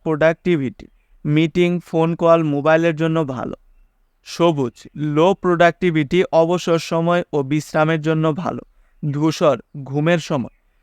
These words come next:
একবার হিটম্যাপ রোমিং করে নিলে আপনি কখন সুপার প্রোডাক্টিভ আর কখন লো প্রোডাক্টিভ তার একটি প্রত্যক্ষ চিত্র আপনার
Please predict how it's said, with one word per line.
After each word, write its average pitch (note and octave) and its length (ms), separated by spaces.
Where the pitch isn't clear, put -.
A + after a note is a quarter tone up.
একবার F#3 400
হিটম্যাপ E3+ 520
রোমিং F3 400
করে F3 300
নিলে D#3 340
আপনি D3+ 480
কখন F3+ 440
সুপার F#3 360
প্রোডাক্টিভ D#3+ 640
আর C#3+ 240
কখন D3 340
লো C#3+ 300
প্রোডাক্টিভ D#3 600
তার D3 200
একটি D3 380
প্রত্যক্ষ F3+ 760
চিত্র E3+ 360
আপনার D3 420